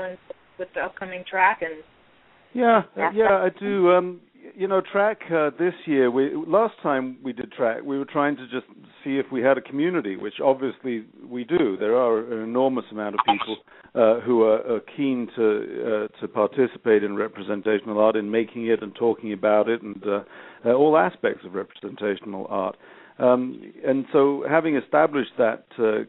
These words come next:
Speaker 2: community and knowing that there are many, many millions of people who are keen on representational art, uh, now what we want to do is figure out, well, okay, what does it mean to be making representational art in the twenty-first century?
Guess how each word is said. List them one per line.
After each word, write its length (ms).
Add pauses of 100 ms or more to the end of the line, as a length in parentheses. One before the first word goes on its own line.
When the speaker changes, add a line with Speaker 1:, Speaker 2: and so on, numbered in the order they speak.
Speaker 2:
community 640
and 180
knowing 340
that 140
there 220
are 160
many, 460
many 500
millions 500
of 120
people 280
who 140
are 60
keen 340
on 120
representational 920
art, 240 (440)
uh, 120
now 280
what 200
we 60
want 140
to 60
do 220
is 160
figure 300
out, 180
well, 240 (240)
okay, 420
what 140
does 140
it 160
mean 420
to 80
be 120
making 360
representational 840
art 220
in 140
the 80
twenty-first 580
century? 500